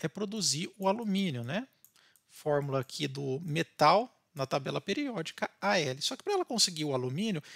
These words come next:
ela precisa primeiro, é, fazer a extração da bauxita. E essa bauxita, ela precisa ser separada, né? Seus fragmentos, argila, né? Ela precisa ser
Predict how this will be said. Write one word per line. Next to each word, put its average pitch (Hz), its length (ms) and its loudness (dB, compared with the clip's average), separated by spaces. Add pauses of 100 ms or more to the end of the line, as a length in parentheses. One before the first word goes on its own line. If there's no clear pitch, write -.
(300)
ela 240 180 8
precisa 220 460 2
primeiro, 190 720 2
é, 170 360 8
fazer 190 300 2
a - 20 2
extração 214 480 2
da 208 100 4
bauxita. 220 640 -4 (720)
E 196 80 6
essa 269 200 8
bauxita, 220 720 4
ela 180 100 6
precisa 196 380 0
ser 208 160 4
separada, 202 800 6
né? 196 200 -2 (300)
Seus - 280 2
fragmentos, 156 800 2
argila, 147 640 2
né? 180 120 0
Ela 202 120 0
precisa 165 320 -4
ser 190 180 0